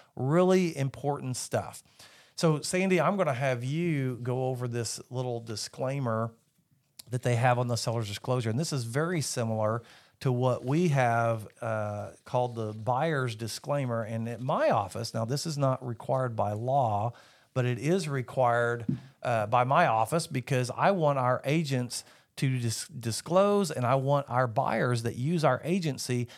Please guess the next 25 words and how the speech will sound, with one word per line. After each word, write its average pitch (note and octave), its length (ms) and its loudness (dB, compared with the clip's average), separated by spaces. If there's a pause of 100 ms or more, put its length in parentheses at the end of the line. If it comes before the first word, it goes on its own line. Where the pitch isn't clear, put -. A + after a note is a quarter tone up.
to D3 100 0
make F3+ 220 2
sure F3+ 220 0
that C#3+ 180 -2
they F#3 160 0
have D3 220 2
investigated C#3+ 800 -2
that C3 240 -2
property A#2 640 -2 (400)
as A2+ 200 0
much B2+ 440 0
as B2 120 -4
they A2+ 140 -2
possibly A2 680 -6
can. G2 460 -6
So A2+ 140 -2
we're C3 160 0
gonna G3+ 160 2
talk G3+ 260 2
about E3 240 4
something D#3 380 -2
a B2 80 2
little D3 380 4
bit F3+ 220 4
uncomfortable. A#2 880 -2